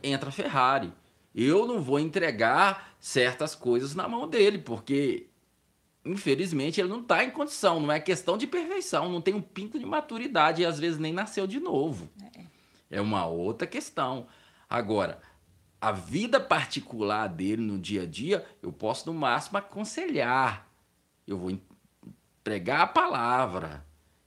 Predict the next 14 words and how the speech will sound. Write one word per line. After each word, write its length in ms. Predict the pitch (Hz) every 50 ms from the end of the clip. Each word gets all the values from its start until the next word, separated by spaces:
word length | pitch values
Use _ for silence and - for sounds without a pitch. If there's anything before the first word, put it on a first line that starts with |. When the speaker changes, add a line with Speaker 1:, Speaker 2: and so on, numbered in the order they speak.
| _
Speaker 1:
Então, 180 | _ - 98 - - -
essa 360 | 98 127 165 208 - - 247
é 20 |
a 40 | 214
diferença. 680 | 196 214 202 - - - 254 139 107 98 101 - -
Agora, 180 | - 90 113 117
eu 40 | 117
estou 140 | - 135 -
falando 280 | - 127 117 131 139 139
sobre 220 | - 135 107 101 101
filhos, 680 | - - - 120 147 170 185 180 147 120 101 98 - - - - - _
sobre 200 | - - 101 90 -
sua 200 | - 139 131 -
casa, 760 | - - - 143 127 127 123 117 113 110 101 98 104 95